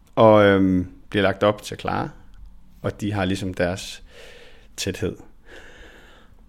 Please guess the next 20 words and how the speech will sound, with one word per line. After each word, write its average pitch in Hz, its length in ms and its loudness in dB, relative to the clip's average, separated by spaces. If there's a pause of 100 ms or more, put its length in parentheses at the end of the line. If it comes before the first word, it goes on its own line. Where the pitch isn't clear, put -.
(260)
Øhm, 104 640 0 (340)
og 117 160 4
da, 117 260 10 (160)
da 101 480 4 (160)
jeg 117 140 2
havde 117 120 -2
slet - 200 -6
ikke 113 160 -2
forberedt 117 560 2
mig 82 180 -6 (680)
på, 62 520 -4
øh, - 80 -10 (1040)
på 107 220 -4
at, 95 180 -8
øh, 80 540 -8
på 101 100 -8
Le, 95 260 -2
der 90 140 -10
kom 87 220 -10
ud. 90 140 -6